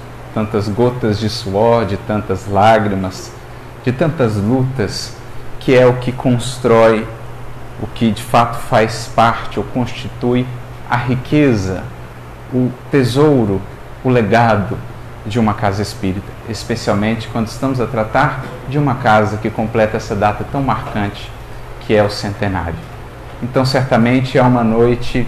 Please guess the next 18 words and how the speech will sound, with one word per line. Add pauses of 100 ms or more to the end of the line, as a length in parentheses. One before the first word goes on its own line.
de
festa,
é
um
ano (540)
de
festa (340)
nos
dois
planos
da
vida, (920)
e
aqui
fica (480)
os
nossos
votos